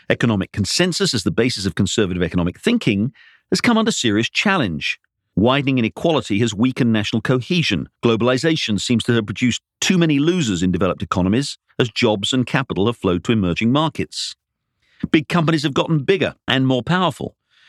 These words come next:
and regular Americans have been harmed not only by relatively stagnant wage growth, but also by a broader loss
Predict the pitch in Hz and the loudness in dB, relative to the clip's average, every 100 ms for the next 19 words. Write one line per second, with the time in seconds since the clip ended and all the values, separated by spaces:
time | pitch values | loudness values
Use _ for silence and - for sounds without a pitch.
0 | - 113 127 170 196 143 104 95 113 104 | -4 0 2 2 2 2 2 0 0 -2
1 | - 131 175 170 160 233 233 151 135 123 | -2 0 2 2 2 0 0 2 0 0
2 | - 135 143 113 110 - - 139 110 107 | -2 -2 -2 -2 -2 -2 -2 0 0 -4
3 | 78 131 170 - 78 78 - 175 220 208 | 0 0 0 -2 -4 -2 -2 -2 0 0
4 | 180 165 180 240 254 233 110 107 - - | 0 -2 -2 0 0 2 2 0 -2 -8